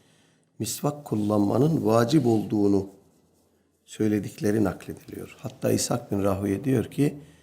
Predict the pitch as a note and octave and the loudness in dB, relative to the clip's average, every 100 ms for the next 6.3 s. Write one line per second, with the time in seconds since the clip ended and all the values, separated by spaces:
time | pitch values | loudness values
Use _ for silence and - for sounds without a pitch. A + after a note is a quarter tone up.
0 | _ _ _ - A2 A2 - A#2 A2+ - | _ _ _ -2 0 0 -2 -4 -4 -2
1 | C3+ - - G#2 G2+ G2 G2+ A2 C3 C3 | -2 -2 -4 0 2 2 4 4 4 2
2 | - G2+ G2 - G2 F#2+ - - _ _ | -2 -6 -6 -6 -6 -6 -10 -20 _ _
3 | _ _ - F#3+ F#3+ D#3 E3+ D3 C3 B2+ | _ _ 2 4 4 2 2 2 2 2
4 | - D3+ - - - - C#2 A#1 - - | 2 -2 -4 -6 -4 -2 0 0 0 -2
5 | - - - - D3+ D3 - - - - | -6 -16 -14 -6 -2 -2 -4 -14 -20 -20
6 | - - | -20 -14